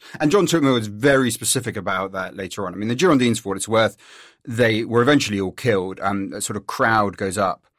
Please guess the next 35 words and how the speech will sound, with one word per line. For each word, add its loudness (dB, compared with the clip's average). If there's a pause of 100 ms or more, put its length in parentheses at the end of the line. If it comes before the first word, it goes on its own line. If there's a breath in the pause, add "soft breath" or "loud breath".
(180)
in 0
this 2
very 4
tumultuous 0
period 0
to -8
the -4
National -2
Assembly -4
and -6
bars 2
them -4
from -8
leaving -6
and -8
then -6
demands -4
their -6
arrest. -6
So -20
we're -6
talking 0
about 2
really 0
sort -4
of -4
midpoint 0
seventeen -2
ninety-four. -2
I 2
mean, -2
France -4
is -12
pretty -4
much -12